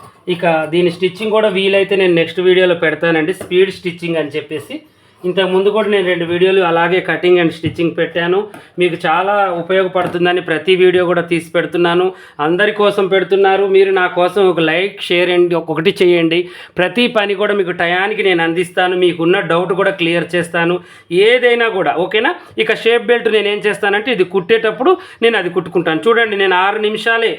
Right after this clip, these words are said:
ఆరు నిమిషాలు ఒక, ఒక, ఒక పది సెకండ్లు అటు ఇటుగా కట్ చేసి ఇప్పుడు మీతో ఏంటి అంటే మాట్లాడాలి కొద్దిసేపు అని మాట్లాడుతున్నాను అనమాట. ఇప్పుడు నేను కుట్టుకునేటప్పుడు ఏం చేస్తానంటే ఈ షేప్ బెల్ట్ అనేది కొలుచుకొని కట్ చేస్తాను. ముందే నేను కట్ చేయనండి, ఎందుకంటే స్టిచ్చింగ్లో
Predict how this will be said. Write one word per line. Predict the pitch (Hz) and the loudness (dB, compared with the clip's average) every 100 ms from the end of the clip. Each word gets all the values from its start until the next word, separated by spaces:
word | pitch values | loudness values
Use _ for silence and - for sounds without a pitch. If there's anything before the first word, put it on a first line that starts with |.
| - - 170 180 | -12 -10 -2 0
ఆరు | 202 214 | 0 -2
నిమిషాలు | 208 220 220 294 233 | -4 -2 0 0 0
ఒక, | 214 190 190 185 | 2 2 0 -2
ఒక, | 180 180 180 185 | -2 0 0 0
ఒక | 185 175 | -2 -2
పది | 190 175 175 | -2 -2 -4
సెకండ్లు | 214 214 190 | -2 0 0
అటు | 175 | -2
ఇటుగా | 190 202 196 | -2 -2 0
కట్ | 175 170 | -4 -2
చేసి | 208 - 339 339 - - | -2 2 0 0 -14 -12
ఇప్పుడు | 233 240 | -4 0
మీతో | 233 247 240 | 0 2 4
ఏంటి | 226 220 220 214 | 4 2 0 2
అంటే | 262 240 | 0 0
మాట్లాడాలి | 190 202 214 196 190 175 | 0 0 0 0 -2 -2
కొద్దిసేపు | 175 160 190 180 | -6 -2 -2 0
అని | 190 185 | 0 2
మాట్లాడుతున్నాను | 175 175 175 156 160 156 147 | 0 0 -4 -2 0 0 0
అనమాట. | 147 147 143 - - | 0 -4 -6 -14 -6
ఇప్పుడు | 240 240 | -4 0
నేను | 226 196 | 0 0
కుట్టుకునేటప్పుడు | 220 - 240 226 214 202 | -4 -2 -2 0 -2 -2
ఏం | 208 | 0
చేస్తానంటే | 202 202 202 196 208 330 349 - - 208 | 0 -2 0 0 0 -2 -4 -8 -6 -4
ఈ | - | 0
షేప్ | 226 226 | 0 2
బెల్ట్ | 226 220 208 | 2 2 0
అనేది | 208 226 - | 0 0 2
కొలుచుకొని | 220 220 - 269 - | 0 0 -2 -2 0
కట్ | 185 185 | -2 0
చేస్తాను. | 165 - 143 151 | -2 0 -2 0
ముందే | 190 214 226 | 0 2 2
నేను | 202 180 | 2 -2
కట్ | 170 170 | -4 0
చేయనండి, | 185 170 160 196 | 2 2 2 2
ఎందుకంటే | 202 220 226 254 254 - - | 2 0 0 2 0 -2 -16
స్టిచ్చింగ్లో | - 226 - 240 | -6 -4 0 2